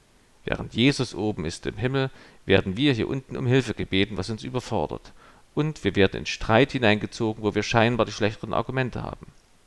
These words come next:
Doch unsere Lage ist nicht ausweglos. Wieso? Weil uns Jesus Christus ein Hilfsmittel schenkt, ja, einen Zugang zu seiner göttlichen Allmacht, eine Verbindung zwischen Berg und Tal, zwischen unten und oben.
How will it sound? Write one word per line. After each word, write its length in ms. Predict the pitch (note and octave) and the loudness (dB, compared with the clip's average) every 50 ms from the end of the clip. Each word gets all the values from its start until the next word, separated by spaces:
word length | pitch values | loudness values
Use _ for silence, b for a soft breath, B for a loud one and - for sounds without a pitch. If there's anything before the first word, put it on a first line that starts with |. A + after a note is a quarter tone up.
| _ _ b b b b b b b b b - | _ _ b b b b b b b b b -4
Doch 140 | C#3 B2 - | -2 -2 -2
unsere 260 | - A2 - - F#2+ | -2 -4 -2 -2 0
Lage 340 | F#2 - F#2 G2+ A#2 - B2+ | 4 4 6 6 4 2 0
ist 160 | - - - | -8 -6 -6
nicht 220 | C#3+ - - - | -8 -6 -4 -2
ausweglos. 720 | - G#2+ G#2+ - - C#2 - A#1+ A1 G1+ - - - - _ _ _ - | -2 -2 -2 -2 -4 -6 -6 -6 -12 -12 -12 -14 -18 -20 _ _ _ -8
Wieso? 400 | - G2+ G2+ G#2 A2 C3 D3 D3+ b b b b b b b b b | -8 -4 -2 0 0 0 -2 -4 b b b b b b b b b
Weil 280 | b A#2+ B2+ C3+ C#3 C#3+ | b 4 6 6 6 4
uns 220 | - - B2+ - | 2 -2 -4 0
Jesus 320 | - G#2+ G2+ G#2 G#2+ G#2 - | 0 0 0 0 -2 -6 -6
Christus 340 | - A#2 A2 - - A#2 - | -6 -6 -6 -6 -6 -6 -4
ein 140 | - B2 | -2 0
Hilfsmittel 480 | B2 A2+ C#3+ C#3 - - - - - C#2 | 2 2 2 2 0 -2 -6 -4 -6 -6
schenkt, 340 | - - - F#2+ A#2 - - | -4 -2 -2 -2 -2 0 2
ja, 200 | G#2+ G#2+ A2+ A2+ B B B B B B - | 4 4 4 2 B B B B B B 0
einen 220 | - C3 B2+ A#2 | 2 2 2 0
Zugang 400 | - - G#3 G#3+ F3+ C3 G#2 G2+ | -2 -4 -4 0 2 2 2 2
zu 100 | - A2 | 0 -2
seiner 260 | G2 G#2+ G2 F#2 F2+ | 0 2 2 2 2
göttlichen 540 | - - C3 C#3 - B2+ B2+ - - C#3+ - | 2 0 0 0 0 -2 -6 -4 -6 -6 -4
Allmacht, 540 | - - D2+ A#1+ C#2 C2+ A#2+ - - - - | -2 -2 -2 -2 -4 -6 -8 -8 -10 -10 -8
eine 100 | - F#2 | -6 -6
Verbindung 560 | - - G#2+ - D#3+ D#3+ E3 C#3+ A2+ F#2 D#2+ | -4 -4 0 4 4 4 4 2 -2 -2 -4
zwischen 300 | - - - - G#2+ - - - | -6 -10 -12 -12 -12 -6 2 4
Berg 420 | A2+ G#2 G#2+ A2+ B2 - - - | 6 6 6 4 0 -4 -8 -10
und 180 | - E2 - - | -10 -10 -8 -2
Tal, 260 | - A2+ F#2+ G#2 A2 G#2 | 0 4 4 4 2 0
zwischen 240 | - F#2+ - G#2+ | -4 -10 -12 -8
unten 460 | - - B2+ A#2+ A2 - - G#2+ F#2 - B B B B B | -4 -2 -2 -2 -2 -4 -4 -6 -6 -6 B B B B B
und 220 | B A#2 A2 - | B -8 -8 -8
oben. 340 | - - A1 - - - - | -8 -10 -10 -10 -12 -14 -16